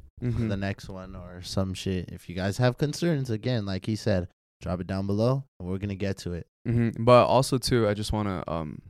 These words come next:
Speaker 1: add to that. Like, if you see a question that you like that somebody put,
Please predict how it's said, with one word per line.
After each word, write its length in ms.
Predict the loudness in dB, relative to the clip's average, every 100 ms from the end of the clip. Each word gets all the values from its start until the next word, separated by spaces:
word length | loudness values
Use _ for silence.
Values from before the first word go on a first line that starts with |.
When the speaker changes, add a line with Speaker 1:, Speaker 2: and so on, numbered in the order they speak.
| -20 -20 _ -2
Speaker 1:
add 200 | 0 0
to 120 | -4
that. 220 | -4 -4 -6
Like, 140 | -6 -6 -14 -20 _ -4
if 220 | -2 -2 -10
you 280 | -2 0 2
see 220 | 4 4
a 20 |
question 400 | 6 6 4 4
that 160 | 0 2
you 160 | 2 2
like 220 | 2 2
that 120 | 0 0
somebody 360 | -2 -2 2
put, 360 | 4 6 6